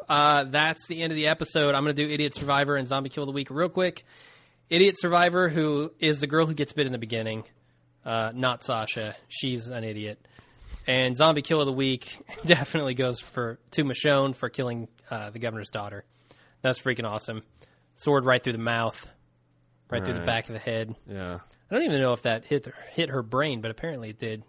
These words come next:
Speaker 2: Brain
Speaker 1: 'Cause she's
Speaker 2: stem,
Speaker 1: dead.
Speaker 2: severed her brain
Speaker 1: Yeah.
Speaker 2: stem. I don't know.
Speaker 1: All right, that's it. Let's do some feedback.
Speaker 2: Um, Catherine from Australia said, "In a situation where a subgroup has to go off on a dangerous mission, like extracting prisoners from Woodbury,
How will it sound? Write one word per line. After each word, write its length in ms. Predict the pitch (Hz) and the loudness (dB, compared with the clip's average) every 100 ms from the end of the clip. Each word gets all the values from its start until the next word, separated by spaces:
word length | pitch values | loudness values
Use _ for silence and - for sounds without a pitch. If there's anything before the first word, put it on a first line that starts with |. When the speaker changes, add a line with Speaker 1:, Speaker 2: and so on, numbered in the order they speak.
| _ | _
Speaker 2:
Brain 320 | 113 117 117 95 - | -8 -4 -4 -4 -6
Speaker 1:
'Cause 80 | |
she's 140 | 107 104 | -4 -4
Speaker 2:
stem, 100 | 87 | -4
Speaker 1:
dead. 100 | 107 | -4
Speaker 2:
severed 260 | 101 98 92 | -4 -6 -6
her 60 | 82 | -6
brain 200 | 90 113 | -4 -4
Speaker 1:
Yeah. 120 | 107 | -4
Speaker 2:
stem. 460 | - 90 92 95 - _ _ _ 85 | -8 -10 -10 -12 -18 _ _ _ -16
I 40 | |
don't 100 | 85 | -14
know. 200 | 78 82 _ _ _ - | -14 -16 _ _ _ 2
Speaker 1:
All 80 | 160 | 4
right, 160 | 180 | 4
that's 180 | 180 175 | 2 6
it. 220 | 214 - _ - | 4 4 _ -12
Let's 140 | 147 | -6
do 80 | 170 | -6
some 140 | 156 | -6
feedback. 500 | - 170 131 107 - - - _ _ _ _ _ | -4 -2 0 -4 -6 -18 -20 _ _ _ _ _
Speaker 2:
Um, 260 | 139 139 131 | 2 4 4
Catherine 420 | 185 185 185 165 | 4 4 4 -2
from 140 | 160 147 | 0 -2
Australia 400 | - 160 156 151 | 0 2 2 2
said, 380 | 156 147 139 | 0 0 -2
"In 100 | - | -4
a 60 | 151 | -4
situation 480 | 269 - 202 180 165 | -4 0 0 0 -2
where 80 | 139 | -2
a 140 | - | -2
subgroup 340 | 139 131 135 135 | -2 -2 -4 0
has 180 | 123 - | -2 -2
to 80 | |
go 140 | 110 113 | -2 2
off 160 | 113 | 2
on 60 | 104 | 0
a 60 | 98 | -2
dangerous 420 | 107 107 98 - | -2 -2 -6 -6
mission, 420 | 98 - 87 95 | -6 -6 -8 -8
like 200 | 98 95 | -8 -8
extracting 400 | - 110 104 98 | -6 -4 -4 -4
prisoners 340 | - 98 92 - | -8 -8 -8 -10
from 120 | 87 | -8
Woodbury, 540 | 127 104 82 85 92 | -8 -4 -4 -4 -6